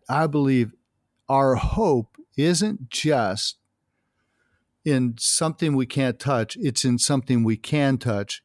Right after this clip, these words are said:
and that's communion or community. So our words, our actions, our love towards each other.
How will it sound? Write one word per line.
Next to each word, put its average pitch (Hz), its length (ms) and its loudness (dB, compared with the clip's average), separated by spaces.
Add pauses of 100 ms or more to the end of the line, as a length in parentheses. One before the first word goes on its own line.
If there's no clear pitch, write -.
and 120 160 2
that's 113 220 0
communion 117 680 2 (120)
or 120 420 2 (240)
community. 120 760 2 (1500)
So 139 480 4
our 147 240 6
words, 147 460 4
our 104 200 0
actions, 143 580 -2
our 104 160 0
love 135 320 4
towards 135 360 0
each 127 240 0
other. 127 340 -2